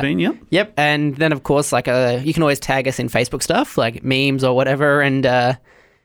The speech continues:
Speaker 2: just let us know what, what's going on, you know?
Speaker 1: Yeah, hashtag Hump Day Vibes, even though, uh,
Speaker 2: Yeah.
Speaker 1: there's some people that tag that in as well, and, uh, we have no idea what they're tagging us in
Speaker 2: That's
Speaker 1: for.
Speaker 2: true. Oh, and we're on Instagram as well, uh, at Hump Day Vibes, so,
Speaker 1: Oh,
Speaker 2: uh,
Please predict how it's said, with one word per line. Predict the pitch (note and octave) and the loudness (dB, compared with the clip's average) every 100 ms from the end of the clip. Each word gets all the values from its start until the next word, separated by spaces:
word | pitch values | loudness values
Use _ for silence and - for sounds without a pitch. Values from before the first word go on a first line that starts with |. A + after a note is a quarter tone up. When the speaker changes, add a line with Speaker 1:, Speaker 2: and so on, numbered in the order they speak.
| _ | _
Speaker 2:
just | C#3+ - | -6 -2
let | C3+ | -2
us | C3+ | 0
know | C3 C3+ | 0 0
what, | C3+ B2+ | 0 -4
what's | - B2+ B2+ | -4 -4 -2
going | - B2+ | 0 0
on, | C3 E3 A3 | 2 0 0
you | E3+ | -2
know? | - C4+ E4+ - - | 0 -2 -4 -10 -6
Speaker 1:
Yeah, | D#3 | -4
hashtag | C3 D#3 - D3+ | -2 -2 0 -2
Hump | D3 D#3 | 0 0
Day | D#3 | 0
Vibes, | C3+ E3 A#3+ - | 0 0 -2 -4
even | D#3+ D3 | -2 0
though, | D3 C#3+ | 2 4
uh, | C#3 C#3 C3 - | 4 2 0 -4
Speaker 2:
Yeah. | F3+ B3+ C#3 A#2+ - | 0 0 0 -4 -4
Speaker 1:
there's | G3 G3+ | 2 2
some | G3+ | 2
people | G3 | 2
that | F#3 - - | 2 0 -2
tag | F3 D#3+ | -2 2
that | D#3+ | 2
in | D#3+ | 2
as | D#3+ C#3 | 2 2
well, | D#3 F#3+ | 0 2
and, | C#3+ C3+ | 2 2
uh, | C3+ C3 B2 - - | 2 2 0 -8 -4
we | C#3+ | 0
have | C3+ | 2
no | C#3+ C#3+ | 2 2
idea | C3+ B2 B2+ | 2 0 0
what | B2 B2 | -2 0
they're | B2 | -2
tagging | C3+ B2+ B2+ | 0 -2 0
us | B2 D#3 | -2 -2
in | |
Speaker 2:
That's | E3+ | 0
Speaker 1:
for. | D3+ | 2
Speaker 2:
true. | E3 C#3+ B2+ - - | 2 2 -2 -8 -2
Oh, | G3+ | 0
and | F#3 F#3+ E3+ | 2 0 -2
we're | E3+ | 0
on | D#3+ | 0
Instagram | C#3+ - D3 C#3 | 0 -2 -2 -2
as | C3 | 0
well, | C#3 F#3+ D4 | 0 2 2
uh, | B2 A#2+ - | 2 0 -2
at | B2 - B2 | -4 -6 -8
Hump | C#3 | -4
Day | A#2+ | -2
Vibes, | B2 D#3+ C#4+ | 0 -2 -2
so, | - - - B2+ | -8 -8 -4 0
Speaker 1:
Oh, | C#3 | 2
Speaker 2:
uh, | C3+ C3 | 2 0